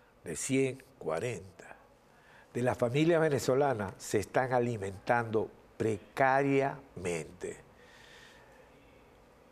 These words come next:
advierte una O N G. Cuando dicen precariamente es que no está lo suficientemente alimentado.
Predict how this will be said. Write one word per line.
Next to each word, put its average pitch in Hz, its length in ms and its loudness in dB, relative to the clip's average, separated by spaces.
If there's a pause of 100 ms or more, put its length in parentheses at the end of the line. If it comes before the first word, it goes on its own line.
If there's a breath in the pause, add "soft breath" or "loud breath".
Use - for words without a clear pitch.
advierte 123 760 2 (520)
una 113 300 0
O 113 220 0
N 104 300 -2
G. - 260 -10 (920 loud breath)
Cuando 123 220 4
dicen 175 300 2
precariamente 160 760 2
es - 80 -4
que 147 180 0
no 139 560 0
está - 1080 -2 (120)
lo 120 320 -2
suficientemente 147 2250 -4
alimentado. 101 760 -6